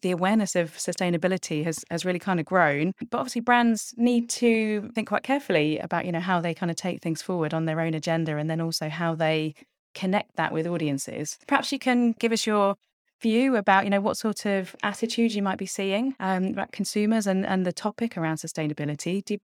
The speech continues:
do you feel like people are kind of engaging with sustainability and ready to kind of tackle that?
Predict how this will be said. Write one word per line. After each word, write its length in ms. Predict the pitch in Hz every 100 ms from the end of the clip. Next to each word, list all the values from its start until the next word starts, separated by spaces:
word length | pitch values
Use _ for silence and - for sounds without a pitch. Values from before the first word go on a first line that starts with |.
| -
do 60 |
you 40 | 180
feel 140 | -
like 140 | 190 -
people 320 | 208 196 175
are 40 |
kind 240 | 170 180 170
of 140 | 160 -
engaging 600 | 170 165 190 208 202 196
with 160 | 190 190
sustainability 800 | - 190 196 190 190 190 - 170
and 160 | 160 -
ready 460 | 170 190 196 214
to 140 | 220 214
kind 180 | 214
of 60 | 202
tackle 360 | - 208 - 233
that? 280 | 254 294